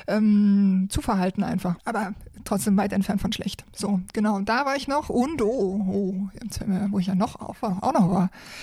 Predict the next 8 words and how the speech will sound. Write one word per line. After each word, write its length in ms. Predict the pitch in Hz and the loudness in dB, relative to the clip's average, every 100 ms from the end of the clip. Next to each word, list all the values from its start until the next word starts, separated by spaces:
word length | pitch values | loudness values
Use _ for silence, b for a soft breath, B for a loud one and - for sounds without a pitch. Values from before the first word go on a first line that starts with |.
| B | B
Ich 140 | 214 214 | 0 2
war 100 | 214 | 4
auch 40 | |
noch 140 | 226 208 | 2 2
in 180 | 214 202 | 2 4
Berlin 400 | 202 202 262 359 440 - B B B B B - | 4 4 4 0 -10 -18 B B B B B 0
im 180 | 214 208 | 2 4
Olympiastadion 880 | 202 214 247 262 - 262 269 269 | 4 2 0 -2 -2 -4 -2 -4